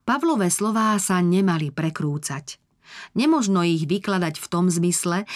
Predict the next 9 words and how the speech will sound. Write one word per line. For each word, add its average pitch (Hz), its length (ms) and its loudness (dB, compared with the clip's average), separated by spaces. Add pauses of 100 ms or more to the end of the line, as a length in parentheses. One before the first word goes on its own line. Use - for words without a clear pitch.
(180)
že 175 160 0
apoštol 247 560 -2
na 170 160 0
základe 180 480 -2
zvláštneho 165 720 -2
zjavenia 190 720 0 (320)
upozorňoval 247 800 0
tesalonických 190 880 0
veriacich 180 720 -2